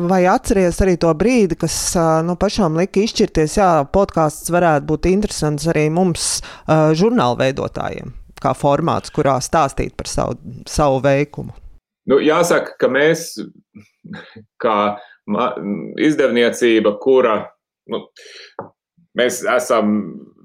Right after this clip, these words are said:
Speaker 2: finansiāli stabili un vienmēr strādājam ar mazu peļņu, bet tomēr mums nav tādi baigie naudas resursi, lai varētu vienkārši eksperimentāli kaut ko taisīt, domādam, nu, varbūt tur kaut kas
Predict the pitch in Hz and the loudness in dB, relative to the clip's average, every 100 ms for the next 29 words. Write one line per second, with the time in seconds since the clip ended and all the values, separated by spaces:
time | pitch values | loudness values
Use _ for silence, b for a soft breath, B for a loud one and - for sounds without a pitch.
0 | _ - 143 127 107 117 104 - 151 131 | _ -2 0 0 0 2 0 2 0 2
1 | 120 110 104 110 120 110 104 104 98 - | 2 4 2 2 0 0 2 0 -2 -8
2 | - 120 113 104 104 110 120 110 101 147 | -2 0 2 2 0 0 0 0 0 2
3 | 151 135 113 107 127 113 107 113 110 135 | 2 2 0 2 2 2 0 -2 0 0
4 | 120 117 107 104 123 113 113 127 117 104 | 2 2 0 2 2 2 2 2 0 2
5 | 127 135 120 104 113 113 127 107 104 120 | 0 2 -2 0 2 2 2 2 2 0
6 | 104 101 131 - 117 104 104 104 101 120 | 0 0 0 0 -2 0 0 0 0 0
7 | 117 107 101 151 151 139 110 104 123 117 | 2 2 2 2 2 0 -2 0 2 2
8 | 104 110 139 226 202 156 139 123 110 107 | 0 0 4 4 4 2 0 -2 -4 -4
9 | 117 110 107 | -2 0 -2